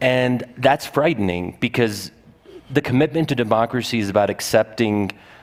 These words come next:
the results, even if the other side doesn't win. So we might not like the Muslim Brotherhood or groups like it, but if they win in a free election,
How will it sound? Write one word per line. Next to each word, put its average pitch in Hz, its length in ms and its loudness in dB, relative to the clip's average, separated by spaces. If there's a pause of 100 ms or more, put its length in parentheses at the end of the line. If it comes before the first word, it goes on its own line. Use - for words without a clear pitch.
(120)
the 123 80 2
results, 107 680 2
even 113 300 0
if 104 180 -2
the 87 120 0
other 98 280 2
side 92 400 0
doesn't 95 320 0
win. 104 280 2
So 107 220 2
we 104 240 0
might 127 240 2
not 107 240 0
like 107 380 2
the 107 80 2
Muslim 104 420 -2
Brotherhood 98 480 0
or 98 80 0
groups 95 400 -4
like 123 300 2
it, 104 140 -2
but 110 120 0
if 110 140 0
they 107 160 2
win 104 360 2
in 113 100 2
a 104 60 0
free 107 300 -2
election, 101 640 0